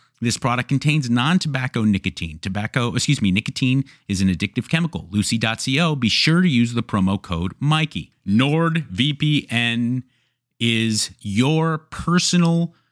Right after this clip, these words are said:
security bodyguard thingy in this world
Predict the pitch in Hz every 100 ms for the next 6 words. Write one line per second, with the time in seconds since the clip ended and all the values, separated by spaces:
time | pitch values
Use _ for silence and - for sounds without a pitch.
0 | _ - - - 147 139 135 131 131 117
1 | 117 117 120 123 110 107 107 - 135 120
2 | 104 104 87 _ _ - 117 170 180 202
3 | 202 190 185